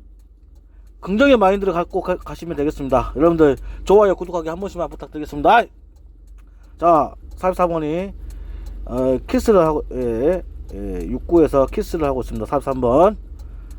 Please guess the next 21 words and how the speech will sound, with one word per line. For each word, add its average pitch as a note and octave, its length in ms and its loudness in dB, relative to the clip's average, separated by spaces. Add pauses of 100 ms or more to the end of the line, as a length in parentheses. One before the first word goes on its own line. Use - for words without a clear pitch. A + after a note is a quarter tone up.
(300)
예, A#2 60 -6
키스는 G#3 400 2
뭐다? F3+ 340 4
여러분들 E3 280 -4
제 E3 100 -8
영상 D#3+ 200 -6
보시면 D3 280 -10
아시겠죠? C#3 340 -12 (100)
예? F3 120 -4 (420)
자, G2+ 240 -8
키스는 C3 340 -4
뭐다? G#2 380 -2 (1400)
그러면 D#3 280 2
요거 D3+ 300 4
십칠, - 600 -2
이십칠, E3 500 0
이십칠, B2 1000 -4
또 G#2+ 440 -2
약간 A#2+ 220 -4
좀 A#2 160 -2
느낌이 C#3 600 -2